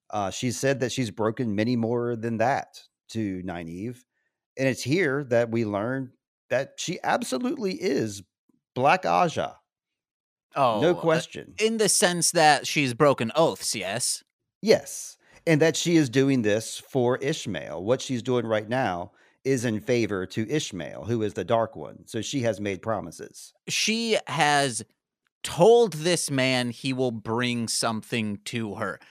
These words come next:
Speaker 2: That
Speaker 1: Right.
Speaker 2: does not mean she is currently working towards the goal he is working towards.
Speaker 1: Okay, all right, yeah.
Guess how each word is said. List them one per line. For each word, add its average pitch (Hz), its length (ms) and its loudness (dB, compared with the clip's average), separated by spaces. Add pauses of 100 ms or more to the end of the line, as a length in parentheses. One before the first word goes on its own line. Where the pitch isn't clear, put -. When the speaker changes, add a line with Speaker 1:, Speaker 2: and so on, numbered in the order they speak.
(120)
Speaker 2:
That 131 140 2
Speaker 1:
Right. 101 100 0
Speaker 2:
does 113 220 0
not 156 340 2
mean 175 460 0
she 139 340 -2
is 120 160 0
currently 147 880 0 (160)
working 170 760 2 (140)
towards 160 640 2
the 131 120 2
goal 127 440 2
he 123 400 0
is 110 180 0
working 107 560 -2
towards. 92 920 -8 (420)
Speaker 1:
Okay, 202 440 0
all 214 100 4
right, 135 300 4
yeah. 147 340 2